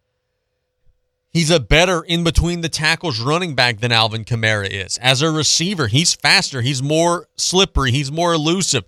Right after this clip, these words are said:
He could actually, Kamara's just kind of a check down receiver, right? Like, you just kind of hit him in the flats, and then he goes, breaks a couple tackles, gets four or five yards. McCaffrey, like, actually runs routes. Like, he ran a dang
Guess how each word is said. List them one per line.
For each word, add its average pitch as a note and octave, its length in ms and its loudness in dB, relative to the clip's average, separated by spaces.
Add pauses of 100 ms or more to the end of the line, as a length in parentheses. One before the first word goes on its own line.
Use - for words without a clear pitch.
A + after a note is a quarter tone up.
(380)
He F3 160 2
could F#3 160 2
actually, E3+ 500 2 (440)
Kamara's G3+ 300 4
just E3+ 160 -2
kind F3 180 0
of C#3 60 -2
a C3+ 40 -2
check C#3 320 2
down A2 220 2
receiver, G#2 400 -4
right? B2+ 240 2
Like, A#2 160 -2
you C#3+ 40 -4
just C#3+ 180 -2
kind C#3 180 -2
of A2+ 60 0
hit B2+ 120 2
him A#2+ 80 0
in A#2 60 -4
the A2 80 -2
flats, G#2+ 420 0
and A2 100 -4
then G2+ 80 0
he A2 100 0
goes, G#2+ 220 -2
breaks A2 260 -4
a - 20 -20
couple G#2+ 200 -4
tackles, G2+ 360 -4
gets G2+ 160 -6
four A2 140 -6
or - 20 -2
five F#2+ 240 -2
yards. A#2 360 0 (520)
McCaffrey, G#3 440 2
like, F3+ 140 4
actually E3 400 2
runs C#3 320 0
routes. A2 560 -2
Like, G2+ 140 -2
he F#3 160 0
ran F#3 220 2
a D#3 40 0
dang D3 460 0